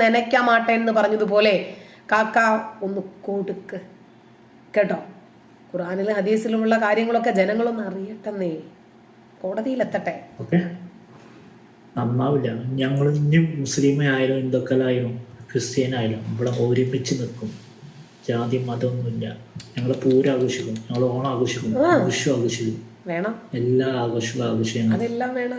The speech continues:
Speaker 1: എല്ലാം
Speaker 2: ഞങ്ങൾ
Speaker 1: ചെയ്യണം.
Speaker 2: വർഗീയത നോക്കില്ല. ഇനി ഞങ്ങൾ എല്ലാ മതം ഒരുമിച്ച് നിൽക്കുന്ന ആൾക്കാരെ ഞങ്ങൾ.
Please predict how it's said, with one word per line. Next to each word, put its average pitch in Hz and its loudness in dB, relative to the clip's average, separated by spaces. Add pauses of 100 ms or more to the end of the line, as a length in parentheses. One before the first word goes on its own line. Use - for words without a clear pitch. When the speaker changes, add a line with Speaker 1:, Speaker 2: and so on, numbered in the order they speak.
Speaker 1:
എല്ലാം 120 2
Speaker 2:
ഞങ്ങൾ - 0
Speaker 1:
ചെയ്യണം. 123 0
Speaker 2:
വർഗീയത 120 0 (100)
നോക്കില്ല. 113 -2 (320)
ഇനി 120 0
ഞങ്ങൾ 123 2
എല്ലാ 127 4 (120)
മതം 123 -2 (300)
ഒരുമിച്ച് 113 -6
നിൽക്കുന്ന 117 -2
ആൾക്കാരെ 113 0
ഞങ്ങൾ. 110 -2